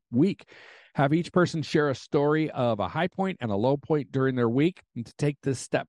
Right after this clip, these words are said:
further, add an ancient prayer element to this practice by together noticing where God was present in both the high and low moments. This is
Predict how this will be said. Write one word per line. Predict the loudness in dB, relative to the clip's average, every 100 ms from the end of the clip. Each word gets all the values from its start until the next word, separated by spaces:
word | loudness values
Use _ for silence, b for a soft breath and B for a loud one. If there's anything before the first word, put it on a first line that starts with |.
| _
further, | 4 6 4 2
add | 0 -2
an | -2
ancient | -2 -4 -4 -10 -10
prayer | 0 4 4 4
element | 0 0 -2 -4 B B B -4
to | 0
this | 0
practice | 0 -4 -2 -6 -4
by | -4
together | -4 -4 -2 0 0
noticing | 2 0 -2 -6 -8
where | 0 4 6 4
God | 4 4 6
was | 4 2
present | 0 0 -2 -6
in | -4
both | -2 -2
the | -4
high | -4 -4
and | -2 -2
low | -2 0
moments. | -2 -2 -6 -10 -6
This | -6 -6
is | -12